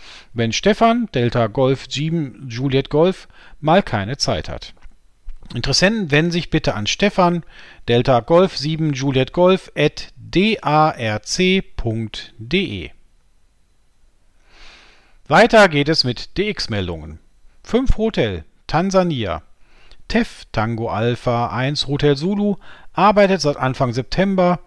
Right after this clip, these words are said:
an einem neuen Projekt in Tabor und hat am zwölften neunten eine Lizenz mit dem Rufzeichen fünf Hotel acht Hotel Zulu erhalten. In seiner Freizeit, vor allem abends und jeden zweiten Sonntag,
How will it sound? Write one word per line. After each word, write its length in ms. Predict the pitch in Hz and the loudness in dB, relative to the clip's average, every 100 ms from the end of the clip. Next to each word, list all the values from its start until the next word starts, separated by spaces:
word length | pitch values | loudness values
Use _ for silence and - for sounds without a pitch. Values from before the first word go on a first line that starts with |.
| - - - - | -16 -20 -16 -4
an 160 | 156 | -2
einem 240 | 143 139 139 | 2 2 2
neuen 300 | 127 120 120 | 0 0 -2
Projekt 540 | - 117 151 - - | -2 0 0 -2 -10
in 180 | - 107 | -10 -10
Tabor 680 | - 143 196 185 180 185 185 - - _ - _ - | -4 -2 0 0 0 2 0 -6 -20 _ -20 _ -6
und 180 | 139 | 2
hat 160 | 185 - | 2 4
am 160 | 135 131 | 0 0
zwölften 520 | - 202 226 - 180 | 4 4 2 -2 0
neunten 440 | 139 143 151 147 | 2 2 0 -4
eine 180 | 120 120 | -2 0
Lizenz 540 | 120 123 185 214 - | 0 0 0 0 -2
mit 120 | 147 131 | -4 -4
dem 140 | 120 | -4
Rufzeichen 720 | 175 202 - 147 147 147 143 - | -4 -4 0 2 2 0 -6 -8
fünf 480 | - 240 247 - - 156 | -4 -2 -2 -8 -12 -4
Hotel 380 | 170 170 165 - | -2 2 2 0
acht 360 | 131 139 - | -4 -4 -4
Hotel 360 | 127 117 113 104 | -6 -2 -2 -2
Zulu 360 | 123 196 196 | -4 -2 -2
erhalten. 560 | 147 147 104 95 - - - - - - - - - | -2 0 0 -2 -8 -18 -20 -20 -20 -20 -20 -20 -4
In 120 | 165 | 0
seiner 260 | 135 117 107 | 2 0 0
Freizeit, 640 | 156 214 - 196 196 - - - _ | 2 2 2 2 2 -2 -20 -20 _
vor 240 | - - 131 | -10 -4 2
allem 260 | 123 117 | 2 2
abends 580 | 123 160 196 202 196 - | 2 4 4 2 -2 -4
und 300 | - 131 110 | -6 -8 -4
jeden 240 | 117 113 | -4 -4
zweiten 360 | 104 104 98 98 | -4 -4 -4 -4
Sonntag, 560 | 127 208 202 185 - | 0 2 2 0 -2